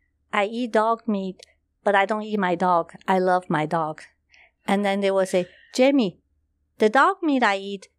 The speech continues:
I only want to, I only go to this restaurant." And that owner of the restaurant told me they raise those dumb dogs, stupid dogs.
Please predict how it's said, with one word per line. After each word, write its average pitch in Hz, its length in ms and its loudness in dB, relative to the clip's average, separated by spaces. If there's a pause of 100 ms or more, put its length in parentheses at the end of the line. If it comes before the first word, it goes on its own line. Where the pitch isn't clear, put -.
(180)
I 220 80 4
only 330 200 0
want 277 460 0
to, 247 260 2
I 208 100 2
only 302 220 2
go 285 140 4
to 262 100 2
this 247 280 -2
restaurant." 180 500 0 (380)
And 208 180 0
that 277 160 4
owner 294 240 4
of 254 60 4
the 208 80 2
restaurant 196 460 -2
told 196 240 -2
me 180 180 -6 (360)
they 185 320 0
raise 202 300 0
those 175 280 -2
dumb 196 360 -2
dogs, 160 500 -2
stupid 220 460 0
dogs. 160 380 0